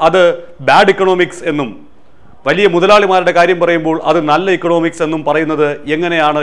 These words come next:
എന്ന് മനസ്സിലാകുന്നില്ല എന്ന് കമൽനാഥ് ചോദിക്കുന്നു. അതുകൊണ്ട് കോൺഗ്രസ് മുന്നോട്ട് വയ്ക്കുന്ന ഈ കർഷക സ്നേഹ നിലപാട്, ആ നിലപാട് ഒരുപക്ഷെ ഹിന്ദി ഹൃദയഭൂമിയിൽ മാത്രമല്ല, ബാക്കിയുള്ള കാർഷിക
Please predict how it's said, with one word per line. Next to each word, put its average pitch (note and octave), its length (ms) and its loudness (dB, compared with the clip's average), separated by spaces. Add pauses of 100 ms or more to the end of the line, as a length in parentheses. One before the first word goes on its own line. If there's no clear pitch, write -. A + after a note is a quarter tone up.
എന്ന് C#3+ 120 -6
മനസ്സിലാകുന്നില്ല C#3+ 680 -4 (140)
എന്ന് A2 160 -10 (380)
കമൽനാഥ് C3+ 460 -4
ചോദിക്കുന്നു. F#2 360 -18 (720)
അതുകൊണ്ട് G3 640 2 (500)
കോൺഗ്രസ് G#3+ 420 4
മുന്നോട്ട് A3 360 2
വയ്ക്കുന്ന G3 300 0 (600)
ഈ E3+ 80 -2 (160)
കർഷക F#3+ 340 0 (320)
സ്നേഹ E3+ 300 -2 (120)
നിലപാട്, E3+ 380 4 (880)
ആ F#3+ 140 4
നിലപാട് G#3 540 4 (220)
ഒരുപക്ഷെ G3 380 0 (720)
ഹിന്ദി G3+ 320 0
ഹൃദയഭൂമിയിൽ F#3+ 640 0 (300)
മാത്രമല്ല, A#2+ 480 0 (640)
ബാക്കിയുള്ള F#3 500 0 (500)
കാർഷിക F3+ 340 0